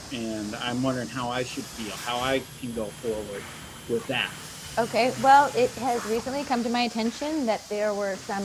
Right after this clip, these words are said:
Speaker 2: allegations that came out recently, um, via social media, via several, um, questionable sources, including my birth certificate, that imply that I am actually not from Downey, California,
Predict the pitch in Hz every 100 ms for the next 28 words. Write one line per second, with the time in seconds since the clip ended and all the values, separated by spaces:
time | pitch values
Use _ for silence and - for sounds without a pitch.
0 | 196 160 185 185 185 - 208 202 202 196
1 | 180 - 214 190 - 233 220 226 - 190
2 | 196 196 196 190 - - - - - 180
3 | 180 180 170 170 - - 214 185 - 196
4 | - 208 226 220 220 208 - 208 202 185
5 | - - 277 247 269 247 233 - - 196
6 | 196 196 - - - - - - 254 254
7 | 240 214 208 226 202 - 202 202 - 220
8 | 208 - 240 214 208 202 208 196 202 185
9 | 185 - - 156 165 165 - - - -
10 | 202 202 214 202 202 196 196 190 185 196
11 | 202 208 208 196 196 - 202 196 190 190
12 | 196 190 - 202 196 180 170 185 170 175
13 | 180 190 - - - - 196 196 180 170
14 | 175 165 160